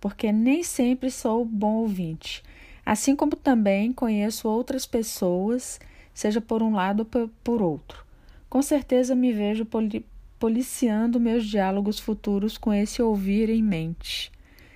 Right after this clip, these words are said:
É isso aí. Eu espero que todos nós, inclusive eu, toda vez que a gente lê, relê, escreve,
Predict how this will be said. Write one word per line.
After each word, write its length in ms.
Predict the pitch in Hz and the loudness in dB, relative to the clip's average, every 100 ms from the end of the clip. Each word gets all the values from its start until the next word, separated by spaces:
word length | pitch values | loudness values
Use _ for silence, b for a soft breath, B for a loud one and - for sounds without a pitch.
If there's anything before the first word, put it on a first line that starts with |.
| b b - | b b -8
É 80 | 415 | -6
isso 220 | - 453 | -4 -2
aí. 360 | 370 226 226 220 | 0 0 0 -4
Eu 100 | 220 | -6
espero 540 | 226 - 226 220 262 | -6 -4 0 0 0
que 200 | 277 277 277 - - - - - - - - - - - - | -4 -8 -10 -18 -20 -20 -20 -20 -20 -20 -20 -20 -20 -20 -2
todos 340 | - 247 285 285 | 2 4 4 4
nós, 500 | 233 202 254 339 - | 4 4 2 -2 -4
inclusive 520 | 240 240 226 226 233 | 0 0 0 0 0
eu, 240 | 208 233 311 | 0 0 -2
toda 220 | - 233 | -2 0
vez 180 | 226 226 | 0 -2
que 80 | - | -2
a 40 | |
gente 280 | 214 220 - | -2 -4 -2
lê, 360 | 220 190 190 226 | -2 0 0 0
relê, 460 | 208 190 180 185 196 | 0 -2 -2 0 -2
escreve, 680 | 202 - 180 170 202 220 | -4 -2 0 0 -2 -6